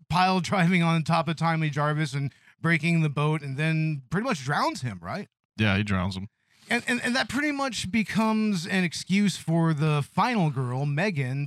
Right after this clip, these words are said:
Speaker 1: to actually jump into the water, go out there, try to save Tommy, and then she's the one who ultimately takes care of Jason with a motorboat propeller.
Speaker 2: Yeah.
Speaker 1: Yeah, that, that's a pretty classic i-,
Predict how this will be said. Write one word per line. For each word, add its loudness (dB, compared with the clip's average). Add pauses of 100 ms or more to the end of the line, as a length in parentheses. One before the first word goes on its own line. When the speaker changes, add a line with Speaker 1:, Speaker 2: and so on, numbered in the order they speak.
Speaker 1:
to 0
actually -2 (380)
jump 0
into 2
the 4
water, 2
go 0
out 0
there, 2
try 0
to -2
save 0
Tommy, 2
and -4
then -2
she's 0
the -2
one 0
who 0
ultimately -2 (340)
takes 0
care 2
of 2
Jason 0
with 0
a -2
motorboat 0
propeller. -8 (460)
Speaker 2:
Yeah. 0 (240)
Speaker 1:
Yeah, 0
that, -2
that's -2
a -2
pretty 0
classic 0
i-, 2